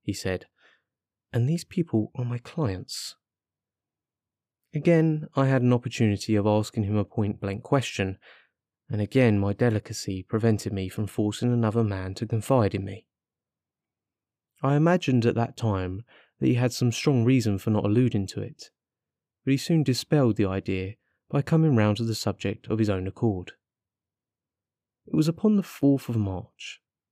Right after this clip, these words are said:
as I have good reason to remember, that I rose somewhat earlier than usual, and found that Sherlock Holmes had not yet finished his breakfast.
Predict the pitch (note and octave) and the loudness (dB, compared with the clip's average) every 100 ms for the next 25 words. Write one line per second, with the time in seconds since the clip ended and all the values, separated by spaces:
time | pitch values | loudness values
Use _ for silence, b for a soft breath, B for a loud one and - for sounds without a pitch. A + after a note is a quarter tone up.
0 | - A2+ G#2+ G2+ - C3 C3 C#3 A#2 G#2 | -10 -4 -2 0 0 2 4 4 2 0
1 | - G#2 B2 B2+ F#2+ F#2 - b b b | 0 0 2 2 0 -2 -8 b b b
2 | b _ C#3+ C3+ C3 C3+ B2+ - F#3+ G#3 | b _ -4 -2 2 2 0 0 0 2
3 | F3 C3 C3 G#2 F#2+ F#2 G2+ B2 B2 G2 | 2 2 4 4 2 0 0 2 2 0
4 | A2 A2+ _ _ _ _ _ _ - G#2 | -6 -14 _ _ _ _ _ _ -10 -8
5 | - F#2+ G2+ A2+ A2+ C3 D3+ D#3 A2+ G2 | -6 -4 -2 -2 -2 0 2 0 -2 -2
6 | F#2+ G2+ - _ A#2+ A#2 A2 A#2+ A2 - | -4 -8 -14 _ -2 0 0 0 -2 -4
7 | - G2+ - G#2 - C3 - - - - | -4 -4 -4 -8 -4 -6 -6 -12 -16 -16